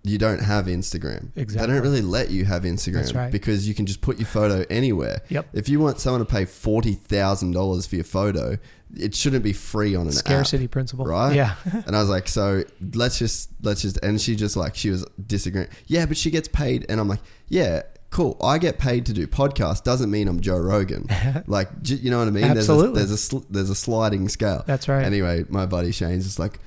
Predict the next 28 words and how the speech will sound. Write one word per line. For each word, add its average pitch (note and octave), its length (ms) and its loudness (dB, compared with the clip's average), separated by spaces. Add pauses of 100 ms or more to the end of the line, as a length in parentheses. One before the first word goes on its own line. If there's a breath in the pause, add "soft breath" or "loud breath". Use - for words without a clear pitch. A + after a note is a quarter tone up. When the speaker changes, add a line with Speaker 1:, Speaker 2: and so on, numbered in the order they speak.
(140 soft breath)
Speaker 1:
"Why'd G#3 300 0
you A#3+ 80 0
just G#3+ 180 -2
go E3 160 2
so C3 380 2
hard A2 260 0
about F#2 240 -2
that?" C#2+ 140 -2
And B2 100 2
Speaker 2:
Mm-hmm. A#2+ 80 4
Speaker 1:
I'm C3 120 2
like, A#2 180 0 (500 soft breath)
"Because C#3+ 460 0 (520)
that's, - 340 -2
like, C3+ 260 -2
a G#2+ 80 0
perspective G#2+ 920 -2 (120)
that G2+ 140 0
I've F#2 220 -2
got D2+ 480 -4
based G#2 320 0
on G2+ 160 2
some F#2+ 180 -2
facts." D#2 580 -2
Speaker 2:
Mm-hmm. B2+ 100 0
Speaker 1:
And A2 120 4
I A2 60 2
re-, A2+ 300 2